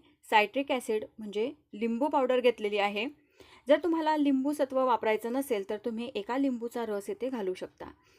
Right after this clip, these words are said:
आता ज्या वाटीने मोजून आपण बेसन घेतलेलं आहे त्याच वाटीने मोजून एक वाटी पाणी मी भांड्यात घातलेलं आहे आणि अजून आपल्याला पाव वाटी एवढं पाणी घ्यायचं आहे. तर एक वाटी आणि वर वन फोर्थ वाटी एवढं पाणी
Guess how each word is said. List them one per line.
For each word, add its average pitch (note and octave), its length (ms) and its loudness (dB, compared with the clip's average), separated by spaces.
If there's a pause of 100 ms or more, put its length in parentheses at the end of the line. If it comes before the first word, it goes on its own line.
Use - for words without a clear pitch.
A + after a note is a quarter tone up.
(520)
आता D4+ 200 4
ज्या D4 240 6
वाटीने D4 480 4
मोजून D4 320 2
आपण C4 260 0
बेसन C4 340 4
घेतलेलं B3 340 2
आहे A3+ 280 0
त्याच A#3 400 0
वाटीने B3 440 0
मोजून A#3 420 2 (160)
एक C#4+ 240 2
वाटी C4 260 0
पाणी A3+ 280 -4
मी A#3 100 -6
भांड्यात G#3 340 -2
घातलेलं A#3+ 440 0
आहे A#3+ 120 -2 (340)
आणि D4 260 4
अजून D4 280 4
आपल्याला C4 380 0 (200)
पाव B3 240 4
वाटी B3+ 280 -2
एवढं A3 200 2
पाणी G#3 400 -4
घ्यायचं G3 340 2
आहे. F3+ 260 -6 (640)
तर B3+ 100 4 (140)
एक D4 240 8
वाटी C#4 240 0
आणि B3+ 200 -2
वर A#3+ 340 2 (260)
वन A#3 180 -2
फोर्थ C4+ 320 2
वाटी B3 440 0
एवढं A#3+ 260 2
पाणी A3+ 400 -2